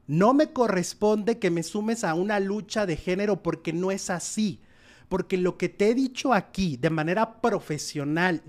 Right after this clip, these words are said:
directa, contundente, es lo mismo que tú has hecho durante años y lo mismo que yo le he dicho a Daniel Bisoño.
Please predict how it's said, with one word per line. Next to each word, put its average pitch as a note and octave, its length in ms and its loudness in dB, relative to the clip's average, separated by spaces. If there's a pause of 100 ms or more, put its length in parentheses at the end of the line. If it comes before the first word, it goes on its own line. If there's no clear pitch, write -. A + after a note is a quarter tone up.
(120)
directa, F3+ 680 0
contundente, E3+ 1160 0 (1040)
es G#3+ 160 2
lo G3 120 4
mismo D4+ 460 4
que A3+ 100 0
tú - 140 0
has G#3+ 240 0
hecho G3+ 300 2
durante D3 440 0
años D3 400 -2 (320)
y A3 180 4
lo G#3 120 4
mismo F#3 800 4
que F3+ 120 4
yo G#3+ 140 2
le A3+ 180 2
he F#3 60 4
dicho A3 340 -4
a D#3+ 80 0
Daniel E3 380 2
Bisoño. D3+ 600 0